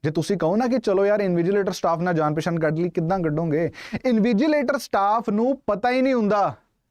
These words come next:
ਸਵੇਰ ਤੱਕ ਕਿ ਉਹਨਾਂ ਨੂੰ ਕਿਹੜੇ ਰੂਮ 'ਚ ਡਿਊਟੀ ਹੋਣੀ ਹੈ, ਤੇ ਜਿਹੜੇ ਰੂਮ 'ਚ ਡਿਊਟੀ ਹੋਣੀ ਹੈ, ਕਿ ਤੁਸੀਂ ਉਸੇ ਰੂਮ 'ਚ ਬੈਠੇ ਹੋ ਜਾਂ ਜਿਹੜਾ ਬੰਦੇ ਨੇ ਜਾਣ ਪਛਾਣ ਕੋਈ ਕੱਢੀ ਹੈ, ਕਿ ਉਹ ਉਸੇ ਰੂਮ 'ਚ ਬੈਠਾ ਹੈ। ਕਿਸ ਤਰ੍ਹਾਂ ਮੈਚ ਕਰੋਗੇ? ਨਹੀਂ ਪਤਾ ਹੁੰਦਾ।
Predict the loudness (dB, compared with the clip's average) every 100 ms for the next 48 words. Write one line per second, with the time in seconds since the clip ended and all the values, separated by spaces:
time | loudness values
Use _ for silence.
0 | _ _ -8 0 2 2 0 -2 0 -2
1 | -4 -20 -6 -4 0 0 0 0 -2 0
2 | 2 2 2 0 0 0 2 0 0 0
3 | 0 -2 -6 -14 -4 0 0 2 2 2
4 | 2 2 2 2 2 2 0 0 0 0
5 | 0 0 -2 0 -2 -2 -2 -2 0 2
6 | 2 2 0 0 0 2 0 -2 -2 0
7 | 2 2 0 2 0 0 -2 0 0 0
8 | 0 0 -2 -2 0 0 0 0 0 2
9 | 2 2 0 -4 -6 0 2 2 2 0
10 | 2 2 2 -2 -2 -4 -4 _ _ _
11 | _ _ _ _ _ _ -4 -4 -2 0
12 | 0 0 -2 -2 -2 0 2 0 -2 -10
13 | _ -4 -2 0 0 0 0 0 0 -2